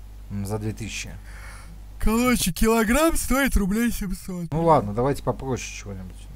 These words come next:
Speaker 1: Нам нахера пять килограммов за такие деньги? Ну, где-нибудь килограмм, вот, посмотрим, ну, там, что-нибудь в этом роде.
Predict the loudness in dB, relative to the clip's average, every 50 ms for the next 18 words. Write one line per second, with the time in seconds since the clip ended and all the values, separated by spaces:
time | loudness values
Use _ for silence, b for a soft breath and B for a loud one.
0 | -16 -16 -14 -12 -10 -8 -8 -8 -8 -8 -8 -8 -8 -8 -8 -6 -2 0 2 2
1 | 2 0 -2 -6 -4 -4 -4 -2 -2 -2 0 0 2 2 2 2 0 -2 -6 -8
2 | -12 -14 -14 -16 -16 -16 -18 -18 b b b b b b b b b -10 -10 -8
3 | -8 -8 -8 -6 -6 -4 -4 -4 -4 -4 -4 -6 -6 -8 -10 -12 -14 -16 -16 -16
4 | -18 -18 -18 -18 -18 -18 -18 -18 -18 -18 -18 -18 -18 -18 -18 -16 -16 -16 -14 -8
5 | -6 -4 -2 0 2 2 2 2 2 4 6 8 8 6 6 4 2 2 2 0
6 | -2 -6 -8 -8 -8 -8 -8 -8 -6 -4 -2 -2 -2 -2 -4 -4 -4 -6 -6 -8
7 | -8 -10 -10 -10 -10 -14 -16 -16 -16 -14 -12 -10 -10 -8 -6 -6 -6 -6 -6 -8
8 | -8 -8 -10 -10 -12